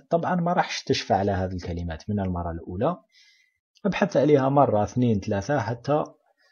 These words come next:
خلاص تشوف أنك خلاص هذه الكلمات رسخت في راسك وما تحتاج أنك تزيد تبحث عليها أبدًا. ولكن هذا العمل لازم له مداومة، يعني ماشي تشوف فيديو ولا زوج، لازم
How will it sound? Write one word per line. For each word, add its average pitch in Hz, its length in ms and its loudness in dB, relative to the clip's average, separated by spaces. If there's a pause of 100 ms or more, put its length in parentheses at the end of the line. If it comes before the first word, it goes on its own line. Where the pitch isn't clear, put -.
(680)
خلاص 123 580 0
تشوف 143 320 -2
أنك 135 420 -4
خلاص 120 540 -2
هذه 110 120 -2
الكلمات 113 520 -2
رسخت 101 360 -4
في 82 160 -8
راسك 143 500 -4 (880)
وما 123 140 0
تحتاج - 420 -2
أنك 127 340 -4
تزيد 123 200 -6
تبحث 104 380 -6
عليها 107 540 0 (240)
أبدًا. 78 400 -4 (1120)
ولكن 151 460 2
هذا 160 280 4
العمل 131 640 0
لازم 135 280 2
له 147 120 4
مداومة، 90 640 -2
يعني 104 600 -2
ماشي 117 280 -4
تشوف 117 220 -4
فيديو 95 400 0
ولا 80 180 -10
زوج، 151 320 -6
لازم 170 360 -4